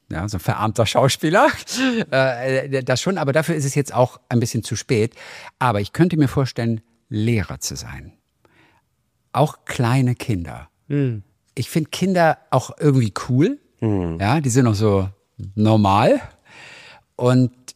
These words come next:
Speaker 1: ich hab auch witzigerweise vor zwei, drei Jahren <clears throat> kurz mal überlegt, ob ich so einen Quereinstieg machen kann, ob sich das lohnt. Ich hatte mich mal sogar erkundigt bei jemandem.
Speaker 2: Mhm.
Speaker 1: Aber ist natürlich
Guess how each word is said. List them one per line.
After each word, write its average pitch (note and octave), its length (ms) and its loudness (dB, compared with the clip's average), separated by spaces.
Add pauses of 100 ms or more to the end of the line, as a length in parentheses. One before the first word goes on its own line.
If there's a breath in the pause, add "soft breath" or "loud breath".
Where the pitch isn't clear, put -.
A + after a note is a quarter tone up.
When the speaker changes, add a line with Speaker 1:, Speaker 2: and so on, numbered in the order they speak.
(180)
Speaker 1:
ich - 380 -6
hab B2 320 -6 (120)
auch G#2+ 220 -10
witzigerweise C3+ 680 -4
vor A#2 460 -6
zwei, A#2 200 -4
drei G#2+ 120 -2
Jahren B2+ 720 6 (100)
<clears throat> - 140 -20
kurz - 240 2
mal D#3+ 120 8
überlegt, C3+ 460 2
ob B2 160 -2
ich - 140 -2
so D3 80 2
einen C3+ 100 2
Quereinstieg A2 640 0
machen A2+ 240 -2
kann, C3 220 0
ob - 100 -6
sich A#2+ 140 -2
das G2+ 160 -4
lohnt. G#2+ 280 2 (220 loud breath)
Ich - 80 -14
hatte A#2 140 -2
mich A#2+ 120 0
mal B2 120 2
sogar A#2 180 -2
erkundigt - 500 -2
bei D#2+ 80 -4
jemandem. D#2 500 -8
Speaker 2:
Mhm. B2 220 -12 (220 loud breath)
Speaker 1:
Aber E2 240 -4
ist F2+ 140 -2
natürlich - 480 -12